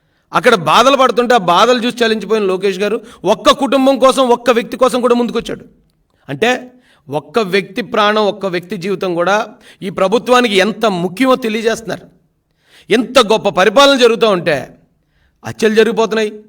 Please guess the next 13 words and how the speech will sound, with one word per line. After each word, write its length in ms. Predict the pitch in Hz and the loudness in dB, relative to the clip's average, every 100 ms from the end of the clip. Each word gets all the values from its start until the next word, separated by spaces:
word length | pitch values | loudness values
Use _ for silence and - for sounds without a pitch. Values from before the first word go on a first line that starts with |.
| _ _ 131 | _ _ -12
అత్యాచారాలు 540 | - 208 208 208 214 | -4 0 2 4 4
జరిగిపోతున్నాయి. 680 | 220 208 214 185 214 214 214 - 160 | 2 2 -2 -4 -6 -6 -14 -16 -2
దీనికి 240 | 254 190 | 0 0
తెలుగుదేశం 440 | 156 170 240 233 240 | -2 0 2 2 4
ప్రభుత్వం 400 | 247 240 254 233 | 2 2 -2 2
కారణం 320 | 233 226 240 | 2 4 2
అని 420 | 233 226 208 214 - - | 2 2 0 -4 -16 -16
సిగ్గు 540 | - 196 165 160 262 | -10 -10 -10 -2 2
ఎగ్గు 200 | 294 208 | 2 2
లేకుండా 280 | 262 220 220 | 2 2 0
ప్రచారం 400 | 196 175 185 170 | -2 -2 -2 -2
చేస్తున్నారండి. 580 | 147 - 147 117 - - _ _ _ _ _ _ _ | -4 -6 -12 -12 -16 -20 _ _ _ _ _ _ _
అయితే 540 | 143 156 262 190 180 | -6 2 4 4 2